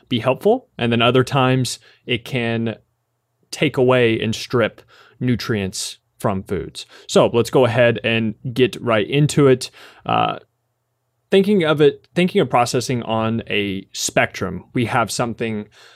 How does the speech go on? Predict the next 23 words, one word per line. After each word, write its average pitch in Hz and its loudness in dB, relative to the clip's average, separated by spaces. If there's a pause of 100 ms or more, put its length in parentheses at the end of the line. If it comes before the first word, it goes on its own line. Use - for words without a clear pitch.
(100)
uh, 95 -4
on 120 -2
the 117 -4
negative 147 0
end 123 -2
of 104 -6
the 107 -6
spectrum, 104 -4
and 104 -2
whenever 107 0
too 143 -4
much 120 -4
processing, 110 -4 (320)
uh, 101 -2
happens, 127 -2
it's, 107 -6
it 113 -4
can, 107 -6
again, 110 -6
take - -4
away 113 0 (140)
the 127 2
nutrients 107 -4